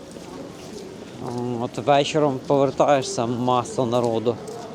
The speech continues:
І так кожен день. І воно якось так все проїдається. І ти йдеш і не зауважуєш тої краси. А людина, яка приїжджає сюди, дивиться таким відкритим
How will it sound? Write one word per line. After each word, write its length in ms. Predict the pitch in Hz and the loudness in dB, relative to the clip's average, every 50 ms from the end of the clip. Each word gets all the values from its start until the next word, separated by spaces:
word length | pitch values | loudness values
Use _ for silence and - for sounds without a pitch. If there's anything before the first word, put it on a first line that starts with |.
| - - - - - - - - - - | -14 -14 -14 -14 -14 -14 -14 -14 -12 -10
І 160 | 123 117 - | -10 -4 0
так 160 | - 127 131 123 - | 0 0 0 0 2
кожен 380 | - 151 156 139 147 143 147 | 2 4 4 4 2 2 2
день. 300 | 139 139 143 139 135 131 | 4 6 6 6 4 2
І 100 | 127 135 | 0 -2
воно 220 | 131 135 156 170 170 | 0 2 4 4 4
якось 240 | 156 - 160 143 - | 4 2 0 0 2
так 160 | - 143 139 | 0 0 0
все 240 | - - - 156 139 | -2 0 2 2 2
проїдається. 840 | - - 143 139 139 143 139 160 160 156 135 123 123 - - 135 120 - - - - - - - - - - - - - - - - - - - - - - - | 2 4 4 4 4 4 4 4 4 4 4 2 2 2 0 0 0 0 -4 -10 -14 -14 -16 -16 -14 -14 -14 -14 -14 -12 -12 -12 -12 -12 -14 -14 -14 -14 -8 -6
І 80 | - 143 | -6 -2
ти 120 | 147 160 | 0 0
йдеш 300 | 151 143 160 156 143 - 127 - | 2 4 4 4 4 2 0 -4
і 140 | 165 175 | -2 0
не 260 | 170 160 143 143 143 131 | 0 0 0 0 0 0
зауважуєш 1000 | 113 120 135 139 - 131 123 117 113 113 120 127 123 139 123 120 127 117 - - | 2 2 2 2 2 2 0 0 2 4 4 6 6 4 4 2 0 0 -2 -2
тої 260 | - 131 123 123 120 | 0 2 4 4 2
краси. 540 | - - 127 113 120 - - - 131 139 - - - - - - - - - - - - - - - - - - - - - - - - - - - - | 2 0 0 0 0 0 0 0 0 0 0 -2 -8 -18 -18 -16 -16 -16 -14 -14 -14 -14 -14 -16 -16 -16 -16 -14 -14 -14 -12 -12 -12 -12 -12 -12 -4 0
А 200 | 123 127 131 127 | 2 4 4 6
людина, 440 | 123 143 135 123 156 165 156 151 143 | 6 4 6 6 6 6 6 4 4
яка 220 | 123 - 139 131 | 4 6 4 4
приїжджає 720 | 123 - 127 120 127 131 113 120 139 143 147 143 135 127 127 120 - - - - - - - - - - - - - - - - - - - - | 4 2 2 2 2 2 4 4 6 6 6 6 4 2 -2 -4 -10 -12 -12 -14 -14 -14 -14 -14 -14 -12 -12 -12 -12 -12 -12 -14 -16 -16 -14 -12
сюди, 480 | - - - 120 117 143 143 143 139 113 113 | -6 -4 -2 2 4 6 6 6 4 6 6
дивиться 500 | 139 143 147 135 127 127 123 - - - | 6 8 8 8 6 4 2 -2 -4 -6
таким 320 | - - - - 143 131 | -4 -4 0 2 2 2
відкритим 680 | 131 123 - - 139 131 123 - 143 139 135 135 135 135 | 2 0 0 0 0 2 2 2 2 4 4 2 2 0